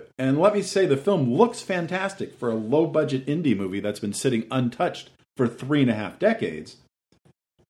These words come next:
Vinegar Syndrome hired some of the better-known B-movie actors of the decade to re-loop the dialogue, including Michael Berryman, Leon Isaac Kennedy, Ginger Lynn, Linnea Quigley, Cynthia Rothrock, and, as the New York Ninja,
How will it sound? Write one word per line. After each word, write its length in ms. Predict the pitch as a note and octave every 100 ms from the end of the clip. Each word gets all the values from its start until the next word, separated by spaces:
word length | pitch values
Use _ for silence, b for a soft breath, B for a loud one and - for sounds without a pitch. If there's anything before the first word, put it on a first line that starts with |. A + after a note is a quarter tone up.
| _
Vinegar 420 | G#2+ E3+ G#3+ D#3 C3+
Syndrome 440 | B2 G#2 F#2+ G2+
hired 340 | B2+ B2 A#2+
some 180 | - A3
of 60 | F3+
the 80 | A2+
better-known 560 | C#3+ G#3+ F3 D3 C#3
B-movie 500 | C3 C#3+ F3+ D#3+ C3+
actors 360 | C#3 E3 C3 A2+
of 100 | -
the 80 | A2+
decade 480 | G#3 G#3+ E2+ F2+
to 100 | -
re-loop 640 | A#2+ A2 F3 A#3+ F#3 A3 -
the 80 | C#3+
dialogue, 560 | F#3+ G#3+ F#2 D2+ D2+
including 480 | F#2+ G2+ C#3 A#2 G#2
Michael 260 | B2+ D#3+ B2
Berryman, 600 | A2+ C3 C#3 D#3 G#3+ A3+ _ _ _ _
Leon 300 | A#2+ E3+ D#3
Isaac 300 | C#3+ C#3+ C3
Kennedy, 640 | - C#3 C3 C3+ F3 A#3 - _ _ A2+
Ginger 460 | G#2+ C3+ C3+ A#2
Lynn, 500 | G#2 G#2+ F#2 A#2 F3+ - _ _ -
Linnea 320 | C3+ D#3+ C#3+
Quigley, 640 | - G#3 G#3+ F#2+ E2 A#2+ - _ _ _ _ _
Cynthia 500 | - E3 F3+ C#3+ A#2+
Rothrock, 720 | G#2 F#2 F#3 G#3+ F2+ D2 - - _ _ -
and, 460 | A3+ F#3 G2 F#2
as 420 | B2 C#3+ D3+ A#2+
the 80 | A#2+
New 160 | B2 C#3
York 260 | B2 A2+
Ninja, 480 | B2 G3 C#3 G2 G#2+